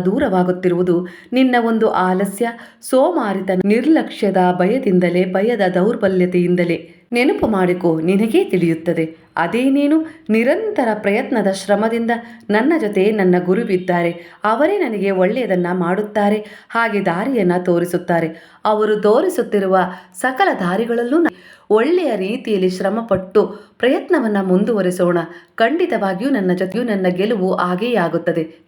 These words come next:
ಏಕೆಂದರೆ ಸಹಾಯಕ್ಕೆ ನನ್ನ ಗುರುವೇ ನನ್ನ ಜೊತೆಗಿದ್ದಾರೆ" ಎನ್ನುವ ದೃಢ ವಿಶ್ವಾಸದಿಂದ ಮುನ್ನುಗ್ಗು ಕಂದ.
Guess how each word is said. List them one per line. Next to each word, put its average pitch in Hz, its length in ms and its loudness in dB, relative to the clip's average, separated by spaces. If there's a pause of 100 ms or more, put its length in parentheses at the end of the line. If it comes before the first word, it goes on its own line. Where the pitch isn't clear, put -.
ಏಕೆಂದರೆ 254 880 0
ಸಹಾಯಕ್ಕೆ 254 720 0
ನನ್ನ 185 240 2 (100)
ಗುರುವೇ 202 340 2
ನನ್ನ 190 240 0
ಜೊತೆಗಿದ್ದಾರೆ" 170 720 -2
ಎನ್ನುವ 170 420 0
ದೃಢ 190 280 -2
ವಿಶ್ವಾಸದಿಂದ 170 680 -2 (220)
ಮುನ್ನುಗ್ಗು 208 480 -2
ಕಂದ. 160 260 0